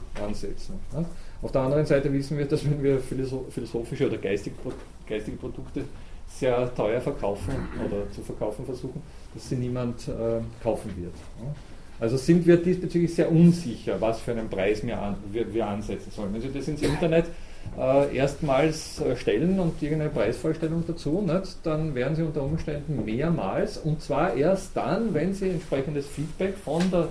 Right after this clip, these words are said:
Nachfrage bekommen, nachbessern müssen. Ja? Entweder sind Sie, haben Sie zu hoch angesetzt und, äh,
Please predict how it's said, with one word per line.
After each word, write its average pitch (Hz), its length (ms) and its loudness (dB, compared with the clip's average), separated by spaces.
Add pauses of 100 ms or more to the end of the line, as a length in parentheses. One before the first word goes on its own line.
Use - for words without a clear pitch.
(100)
Nachfrage 117 560 -2
bekommen, 113 520 -2 (320)
nachbessern 107 760 -2
müssen. 101 260 -8 (460)
Ja? 175 160 0 (300)
Entweder 131 280 2
sind 151 260 -2
Sie, 143 220 4 (1000)
haben 135 120 2
Sie 151 140 4
zu 151 140 2
hoch 160 260 6
angesetzt 190 800 2 (180)
und, 160 440 2
äh, 151 360 6